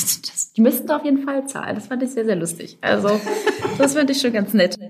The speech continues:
Speaker 2: Ja, ja, genau.
Speaker 1: Ähm, zwanzig achtzehn konnten sich sechzig Prozent der Frauen gar nicht auf das Gesetz berufen und erfragen, wie viel sie verdienen im Vergleich zu den männlichen Kollegen. Ähm, das Unternehmen, die Betriebsgröße war einfach nicht groß genug, nicht vorhanden. Deswegen konnten sie das Entgelttransparenzgesetz nicht, äh, anwenden.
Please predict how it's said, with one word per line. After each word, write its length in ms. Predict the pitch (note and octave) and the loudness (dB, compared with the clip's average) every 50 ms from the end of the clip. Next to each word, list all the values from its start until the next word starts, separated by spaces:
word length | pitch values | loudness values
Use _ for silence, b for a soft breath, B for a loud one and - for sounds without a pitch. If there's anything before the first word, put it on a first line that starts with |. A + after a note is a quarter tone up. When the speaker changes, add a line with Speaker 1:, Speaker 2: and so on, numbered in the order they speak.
| - - | -10 -4
Speaker 2:
Ja, 200 | G3+ G#3+ G#3 G#3+ | -2 0 0 2
ja, 160 | G#3 F#3 D#3 | 0 0 0
genau. 220 | E3 F3 E3+ D#3 C#3 | -2 -2 -4 -2 0
Speaker 1:
Ähm, 320 | B3 A#3 A#3+ B3+ B3 A#3+ | 2 4 6 6 4 4
zwanzig 440 | - - A#3 A#3+ C4+ C#4 E4 - - | 2 0 0 0 0 0 -4 -4 -2
achtzehn 520 | - D4 - - - - A#3+ B3 C4+ C#4 | -2 -2 -2 -4 -8 -6 0 2 2 2
konnten 260 | C#4 C4+ C4 B3 A#3 A3+ | 2 2 0 2 2 0
sich 200 | G#3+ A#3+ G3+ - | 0 -2 0 0
sechzig 320 | A3 C#4 C#4+ - E4 - | 0 0 0 -2 -8 -12
Prozent 240 | - B3 - A3+ G#3+ | -12 -8 -6 -4 -4
der 60 | G#3+ | -4
Frauen 240 | G#3+ G#3 G#3 G#3 G3+ | -2 0 0 0 2
gar 200 | G#3 F#3+ - D#4+ | 2 2 2 2
nicht 120 | D4 - | 2 2
auf 60 | - | 0
das 160 | - F3+ F3 - | -4 -6 -8 -6
Gesetz 260 | F3 F3+ F3+ - - | -6 -4 -4 -6 -6
berufen 440 | - G3 A#3+ A#3 - D4 D#4 E4 D4 | -4 -4 -4 -2 0 2 0 0 0
und 380 | - G3+ G3 G3+ G3+ G3+ - | 2 2 4 4 4 2 -2
erfragen, 580 | - F#3 F#3 - - - F#3+ G3 G#3+ A3 A3 G3+ | -2 -2 -4 -6 -4 0 2 2 4 4 4 2
wie 40 | G#3 | 2
viel 280 | G#3+ A3 C4 B3+ B3 | 0 0 0 0 0
sie 100 | G#3+ A3+ | 0 -2
verdienen 460 | A3 - F#3+ F3+ A3 B3 A#3+ A#3+ A#3+ | -2 -2 -2 2 4 4 4 4 2
im 100 | - F#3+ | 0 0
Vergleich 400 | F#3+ G3+ F3+ F3+ F3 F3+ G3+ G#3 | 0 0 -2 0 0 0 0 0
zu 100 | G3+ - | -2 -4
den 120 | F#3 F3+ F3 | -4 -2 0
männlichen 320 | F3+ A3 A#3+ - - - | 2 2 2 2 0 -4
Kollegen. 420 | - - F3+ F3 F#3+ A3+ B3+ B3 B B B B B B B B _ | -6 -4 -2 0 2 4 2 2 B B B B B B B B _
Ähm, 380 | F#3+ F#3+ F#3+ G3 F#3+ G3 - - | 2 4 4 4 4 2 -2 -6
das 140 | - F3+ E3+ | -4 -4 -2
Unternehmen, 520 | - F3+ F3 E3+ E3+ F3 F3+ G3+ G#3 G3+ G#3 | -2 -2 -2 0 0 0 2 2 2 2 0
die 80 | F3+ | 0
Betriebsgröße 560 | E3+ E3+ - - A3 A3+ - - G#3+ A3 A3+ | -2 -2 -2 -2 -2 -2 0 -2 -2 0 0
war 80 | G3 F3+ | 0 0
einfach 180 | - G3 - E3+ | 0 0 0 0
nicht 140 | F3 - | 0 0
groß 180 | - D#3 E3 - | -2 -6 -6 0
genug, 320 | - C4 D#4 F4+ C4+ - | 2 2 2 2 2 -2
nicht 140 | G3 F#3 - | -4 -4 -4
vorhanden. 380 | - E3+ E3+ F#3 G3+ - C4 B3 | -4 -6 -4 -4 -4 -2 -2 -2
Deswegen 500 | G3+ - - F3+ F#3 F#3 F#3 - - - | -2 -2 -4 -2 -2 0 0 -2 -4 -2
konnten 200 | - G3 - - | -2 0 0 0
sie 100 | F#3+ F#3 | 0 0
das 100 | F3+ F3+ | 0 2
Entgelttransparenzgesetz 1120 | - F#3+ F#3+ G3+ F3+ - - F#3 F#3+ - - F3+ F3+ F3 F#3+ - F#3 G3+ F3+ F#3 F3+ F3+ - | 0 2 2 2 0 2 0 0 0 0 -2 -2 -2 0 0 0 -2 0 -2 -2 0 0 -2
nicht, 140 | F3 E3 E3+ | -2 -2 -2
äh, 60 | A2 | -2
anwenden. 720 | E3+ E3 - - - F#3+ F#3 A3+ A#3 A#3+ A#3+ C4+ C#4 C#4 | -2 -2 -2 0 0 0 2 2 0 2 2 2 2 2